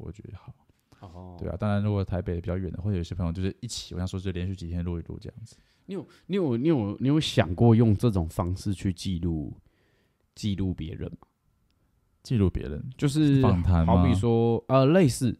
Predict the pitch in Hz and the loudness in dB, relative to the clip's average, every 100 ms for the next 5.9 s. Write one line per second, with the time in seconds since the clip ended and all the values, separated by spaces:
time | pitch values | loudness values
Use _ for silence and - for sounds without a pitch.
0 | _ _ _ _ _ _ 139 117 - 110 | _ _ _ _ _ _ -4 -2 -4 -8
1 | - _ _ 190 185 214 165 214 185 202 | -10 _ _ 8 8 6 2 2 2 0
2 | 107 110 202 143 135 139 165 123 117 113 | 0 0 0 -2 -2 -2 -2 -4 -4 -6
3 | 107 110 - - 131 135 131 - 104 113 | -4 -6 -8 -8 -4 -4 -4 -8 -8 -10
4 | - _ - 113 - 123 113 110 98 101 | -14 _ -6 -6 -4 -4 -2 -4 -6 -6
5 | - 175 139 127 107 110 110 107 | -4 -2 0 0 -2 -2 -2 -2